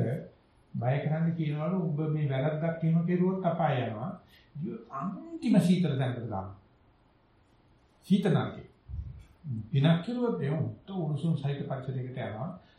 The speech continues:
හරිම සනීපයි කියන. අරාබි රටේ කියනවලු "උඹ හොඳටම බවක් කෙරුවොත් තද්ද වේලිච්ච තැනකට උණුසුම් තැනකට යවනවා. පිනක් කෙරුවොත්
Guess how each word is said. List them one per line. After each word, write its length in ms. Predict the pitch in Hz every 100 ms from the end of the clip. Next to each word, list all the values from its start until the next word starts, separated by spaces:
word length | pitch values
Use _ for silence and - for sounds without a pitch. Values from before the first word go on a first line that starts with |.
| -
හරිම 220 | 123 196
සනීපයි 520 | 208 160 139 127 - 101
කියන. 220 | - - - _ _ _ _ _ _ _ - -
අරාබි 300 | 127 139 175
රටේ 280 | 196 190 185
කියනවලු 400 | 165 156 135 170
"උඹ 180 | 202 151
හොඳටම 680 | 165 135 131 - 220 220 240 262
බවක් 280 | 226 196 175
කෙරුවොත් 300 | 160 180 175
තද්ද 360 | - - 185 240
වේලිච්ච 400 | 262 220 208 190 202
තැනකට 340 | 196 190 202 214
උණුසුම් 380 | 196 196 180 220
තැනකට 320 | 185 156 143
යවනවා. 480 | 131 139 190 143 - - - _ _ _ _ _ _ _ _ _
පිනක් 320 | 135 147 190
කෙරුවොත් 420 | - 214 226 277